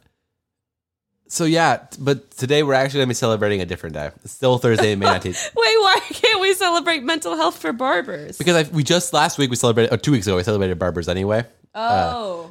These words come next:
Speaker 1: and also I feel like it is important to have good mental health, even if you are a barber. <laughs> So, uh, you should do that. I don't think we should make fun of that. But today we all, it is also, you ready?
Speaker 2: I'm ready.
Speaker 1: National May Ray Day.
Speaker 2: May Ray Day?
Speaker 1: May Ray Day. Yeah, May Ray Day.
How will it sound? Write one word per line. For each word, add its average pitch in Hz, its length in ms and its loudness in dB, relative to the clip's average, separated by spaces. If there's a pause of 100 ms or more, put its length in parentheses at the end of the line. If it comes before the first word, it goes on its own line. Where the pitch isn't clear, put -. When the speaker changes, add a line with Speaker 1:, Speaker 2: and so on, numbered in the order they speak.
Speaker 1:
and 117 240 2
also 113 360 4
I 107 140 0
feel 120 140 0
like 104 120 2 (120)
it 113 160 0
is 127 160 2
important 107 420 -4
to 95 60 -2
have 101 160 0
good 104 80 -2
mental 98 220 -2
health, 95 240 -4
even 104 160 -4
if 98 80 -4
you 107 140 0
are 101 80 2
a - 20 -4
barber. 98 380 0
<laughs> - 0 -
So, 117 440 0 (240)
uh, 104 380 2
you 113 100 -2
should 131 240 -2
do 120 120 0
that. 107 180 2
I - 20 -4
don't 110 120 -2
think 110 100 -2
we - 40 -16
should - 80 -14
make 104 100 -4
fun 113 120 -2
of 104 60 0
that. 95 200 -4 (280)
But 156 320 0 (360)
today 156 480 0
we 131 120 2
all, 175 340 0
it 123 100 2
is - 220 -2
also, 139 560 0 (920)
you 113 100 0
ready? 120 260 2 (340)
Speaker 2:
I'm 185 160 -20
ready. 170 320 -18 (100)
Speaker 1:
National 143 500 0
May 139 220 2
Ray 127 180 2
Day. 107 300 2 (640)
Speaker 2:
May 202 200 -12
Ray 214 220 -8
Day? 285 320 -10
Speaker 1:
May 120 180 0
Ray 123 200 2
Day. 95 280 -2
Yeah, 123 180 0
May 117 180 -2
Ray 117 120 0
Day. 95 240 -4